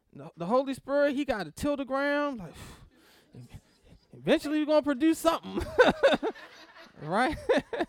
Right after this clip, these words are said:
You know, I, I, I'm, uh, trust me, trust me, I am on the latter end, right? I, me and the Holy Spirit, we wrestle.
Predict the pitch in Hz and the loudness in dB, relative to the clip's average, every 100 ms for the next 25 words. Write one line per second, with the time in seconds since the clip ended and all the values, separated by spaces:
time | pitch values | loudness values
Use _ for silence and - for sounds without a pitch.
0 | - _ _ _ 370 330 - 330 _ _ | -8 _ _ _ _ _ -20 _ _ _
1 | _ _ _ _ _ _ - 160 185 208 | _ _ _ _ _ _ -14 -8 -4 -4
2 | 214 208 - _ _ _ _ - 214 247 | -6 -14 -20 _ _ _ _ -2 2 2
3 | - 247 262 202 254 311 - - 160 - | 2 2 2 4 4 4 0 -8 -2 4
4 | 269 - 156 123 131 - - 185 151 123 | 4 4 -6 -8 -12 -20 -4 -2 -2 -6
5 | - 202 294 285 254 233 214 233 226 220 | 0 6 8 8 4 4 6 6 6 6
6 | 226 180 123 113 - 123 156 196 240 170 | 6 6 0 -10 -12 -4 0 4 4 2
7 | 160 240 226 233 226 208 208 196 202 147 | 0 0 2 4 4 4 0 -2 -2 -4
8 | - 208 - | -4 -4 -8